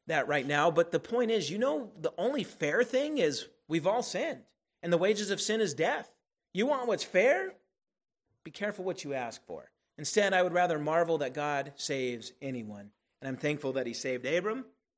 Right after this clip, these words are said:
thankful that he saved me. But anyhow, Pharaoh, as we saw, rebukes Abram,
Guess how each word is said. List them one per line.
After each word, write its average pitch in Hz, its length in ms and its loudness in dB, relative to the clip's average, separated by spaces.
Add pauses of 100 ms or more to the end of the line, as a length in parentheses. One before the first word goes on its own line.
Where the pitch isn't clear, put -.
(120)
thankful 123 260 -10
that 131 160 -6
he 131 60 -6
saved 151 280 -2
me. 127 240 -8 (540)
But 143 140 0
anyhow, 185 400 2 (760)
Pharaoh, 208 380 4
as 165 180 4
we 170 80 2
saw, 170 280 2
rebukes 165 460 0
Abram, 139 440 -2